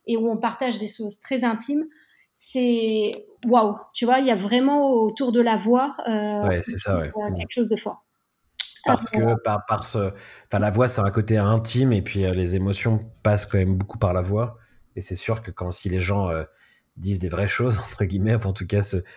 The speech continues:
Speaker 2: se confient par la voix, ça a un, ça doit avoir un pouvoir assez, assez fort, effectivement, ouais.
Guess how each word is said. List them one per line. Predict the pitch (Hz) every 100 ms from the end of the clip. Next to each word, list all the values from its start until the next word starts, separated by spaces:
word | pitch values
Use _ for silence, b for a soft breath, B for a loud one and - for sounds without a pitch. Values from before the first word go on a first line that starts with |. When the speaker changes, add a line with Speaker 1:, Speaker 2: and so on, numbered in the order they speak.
| B
Speaker 2:
se | - 92
confient | - 98 95 - 113 123
par | 101 92
la | 92
voix, | 92 107
ça | 113 92
a |
un, | 82 82
ça | - 82
doit | 87
avoir | 85 85
un |
pouvoir | 85 - 92 101
assez, | 92 - -
assez | 95 98
fort, | 87 76
effectivement, | 92 92 - 90
ouais. | 78